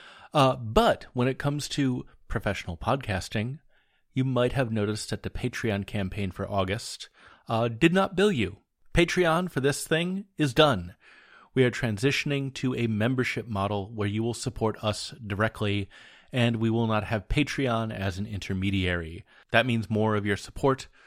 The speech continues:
will go directly to us, which is great. Uh, also, it means that members are going to get exclusive content. So we have already recorded a few members-only episodes, uh, and you will get access to those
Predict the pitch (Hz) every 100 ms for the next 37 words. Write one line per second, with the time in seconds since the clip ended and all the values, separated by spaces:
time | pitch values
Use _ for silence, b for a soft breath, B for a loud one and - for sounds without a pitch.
0 | B B B 135 131 113 107 104 110 101
1 | 107 107 - - 113 139 - 147 - -
2 | B B B B - 117 117 - 185 208
3 | - 98 104 165 - 131 120 123 127 104
4 | 107 107 113 123 110 104 107 104 95 -
5 | - - - 107 - 113 - 147 156 -
6 | 92 - - B B B B B - 123
7 | 117 120 107 - 117 135 143 131 113 -
8 | 101 87 87 85 110 - 113 117 117 107
9 | 92 104 104 - 110 107 - 92 107 -
10 | 90 90 127 - - B B B B 127
11 | 107 110 - - 117 113 113 113 107 113
12 | 113 113 113 120 - 104 - 98 90 110
13 | 135 -